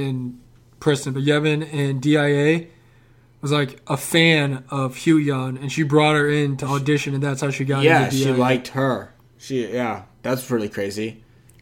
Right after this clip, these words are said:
Speaker 2: So
Speaker 1: Uh,
Speaker 2: pretty much D I A is just the craziest made group ever.
Speaker 1: Yeah, I know,
Speaker 2: <laughs>
Speaker 1: right?
Speaker 2: Just, like, the most, and they're still kicking, so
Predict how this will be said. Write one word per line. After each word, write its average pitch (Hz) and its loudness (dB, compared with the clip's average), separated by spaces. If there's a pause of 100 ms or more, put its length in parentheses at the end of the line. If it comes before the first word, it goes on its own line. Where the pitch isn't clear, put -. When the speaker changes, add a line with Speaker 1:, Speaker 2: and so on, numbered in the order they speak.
(840)
Speaker 2:
So 135 4
Speaker 1:
Uh, 127 -4
Speaker 2:
pretty 277 2
much 214 4
D 135 2
I 139 4
A 127 6
is 123 0
just 113 -8
the 110 -14
craziest 117 -2
made 113 -4
group 110 -4
ever. 113 -6 (140)
Speaker 1:
Yeah, 202 6
I 156 -2
know, 147 2
Speaker 2:
<laughs> 143 4
Speaker 1:
right? 143 4
Speaker 2:
Just, - -6
like, 127 -2
the 127 -2
most, 120 -4 (240)
and 226 -4
they're 165 4
still 170 2
kicking, 139 -4
so 101 -10